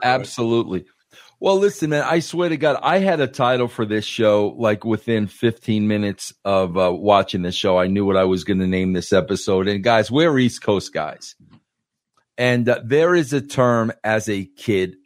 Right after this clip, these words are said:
we used to use all the time, and I'm sure you guys used it as well. You know, Ben coming from upstate, Stevie there in Philly.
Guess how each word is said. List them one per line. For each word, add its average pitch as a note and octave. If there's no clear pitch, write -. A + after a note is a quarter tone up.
we A2
used A2+
to G#2
use G2+
all G2+
the G2
time, F#2+
and G2
I'm F#2+
sure G#2
you F#2+
guys F#2
used F2+
it F2+
as E2+
well. E2+
You F#2
know, F2
Ben G2
coming G2
from F#2+
upstate, F#2
Stevie F#2
there F2
in E2
Philly. E2+